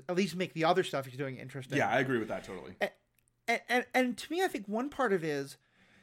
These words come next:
Speaker 1: you know, uh, actually, the last, last episode, we talked about how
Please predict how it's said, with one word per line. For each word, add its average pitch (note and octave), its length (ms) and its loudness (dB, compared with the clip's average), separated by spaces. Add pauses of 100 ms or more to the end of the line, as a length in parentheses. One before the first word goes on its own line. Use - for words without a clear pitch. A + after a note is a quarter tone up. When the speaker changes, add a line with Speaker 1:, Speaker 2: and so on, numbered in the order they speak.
(420)
Speaker 1:
you - 220 -10
know, G3+ 300 4
uh, F3+ 220 8 (100)
actually, A#3+ 300 4
the E3 100 0
last, G#3+ 380 2
last A#3 300 4
episode, F3 340 2
we D#3+ 100 -4
talked F3+ 280 0
about E3 160 2
how D#3+ 480 2